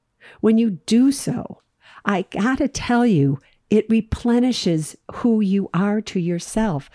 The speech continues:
'cause it just feels so good. You know, K T, I'll never forget that I was on a T V show,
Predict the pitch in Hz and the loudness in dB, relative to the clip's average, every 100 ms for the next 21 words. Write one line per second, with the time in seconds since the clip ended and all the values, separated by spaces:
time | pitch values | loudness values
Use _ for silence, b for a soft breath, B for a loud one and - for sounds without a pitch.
0 | B B B 254 254 240 254 - - 277 | B B B -2 0 0 -2 -4 -2 0
1 | 262 202 - - 269 254 185 - _ - | 2 0 -4 -2 0 2 0 -4 _ 0
2 | 262 220 - - _ B B B - 214 | 2 2 0 -8 _ B B B 4 6
3 | 220 214 - 190 180 - 185 175 170 165 | 6 4 2 2 2 2 2 4 2 0
4 | b b b 180 185 190 233 240 262 220 | b b b 0 2 2 0 -2 -2 -2
5 | - 165 143 143 _ _ _ _ _ _ | 0 2 2 -2 _ _ _ _ _ _
6 | - 175 170 175 175 175 160 - 165 156 | -2 0 2 2 0 0 -2 -4 -4 -2
7 | 147 - 143 151 | -2 -2 -4 -6